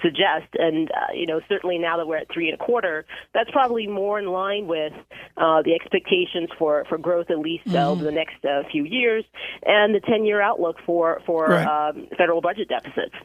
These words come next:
Speaker 2: Dana, I wanna get in trouble with Catherine Mann. That's what our job is here, uh, this morning, your wonderful chief economist. Is President Trump right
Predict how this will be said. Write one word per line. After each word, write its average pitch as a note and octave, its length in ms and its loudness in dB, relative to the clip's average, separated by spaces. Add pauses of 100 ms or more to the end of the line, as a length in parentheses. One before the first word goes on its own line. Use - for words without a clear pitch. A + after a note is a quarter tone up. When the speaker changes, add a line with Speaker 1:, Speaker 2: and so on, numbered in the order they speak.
Speaker 2:
Dana, G#3+ 240 4
I G#3+ 60 2
wanna A3 160 2
get G#3+ 160 0
in E3+ 80 0
trouble F3 300 2
with F3 100 0
Catherine F3 420 -2
Mann. C3+ 220 2
That's C3+ 200 -2
what C#3+ 140 0
our D3 80 2
job C#3 320 0
is C3 160 2
here, C3 240 2 (320)
uh, C#3+ 240 0
this D#3 240 -4
morning, C#3+ 260 2
your C3 120 -2
wonderful C#3+ 400 -2
chief - 320 -2
economist. C#3 640 2 (260)
Is F#3+ 140 0
President B3 460 4
Trump A3 280 2
right F#3+ 300 2